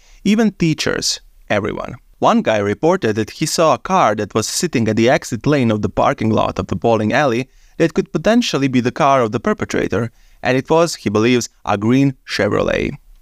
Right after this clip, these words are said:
Soon enough, they already had their first suspect. It was a guy who was that night at the bowling alley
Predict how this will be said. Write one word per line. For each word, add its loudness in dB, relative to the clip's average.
Soon 2
enough, -2
they 2
already 0
had -2
their 0
first -4
suspect. -6
It -2
was 2
a 2
guy 4
who -12
was 0
that 2
night 2
at -6
the -2
bowling 2
alley 0